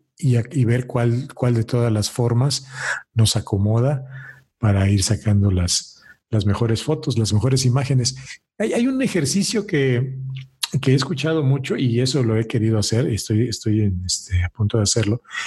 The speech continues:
que es, eh, tratar de configurar la cámara sin ver, ¿sí? Eh, eh, esto es hacerlo de forma mecánica,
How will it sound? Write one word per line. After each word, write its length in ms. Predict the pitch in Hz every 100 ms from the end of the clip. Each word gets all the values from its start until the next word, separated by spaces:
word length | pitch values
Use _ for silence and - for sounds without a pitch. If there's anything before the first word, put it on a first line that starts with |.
| - - _ _
que 180 | 139
es, 360 | 175 170 - -
eh, 140 | - 139
tratar 400 | 135 131 165 190
de 100 | 202
configurar 880 | 165 147 - 139 117 117 127 143 147
la 200 | 135 120
cámara 580 | 127 127 131 156 180 - - - - - _
sin 300 | - - 127
ver, 180 | 120 104 - - - _ _
¿sí? 320 | _ - 139 165
Eh, 440 | 123 110 107 113 135 _ _ _ _ _ _ -
eh, 260 | 127 117 127
esto 300 | 147 131 170
es 240 | 165 - -
hacerlo 440 | 131 143 147 151
de 80 | 131
forma 360 | - 127 135
mecánica, 640 | 123 110 131 117 107 104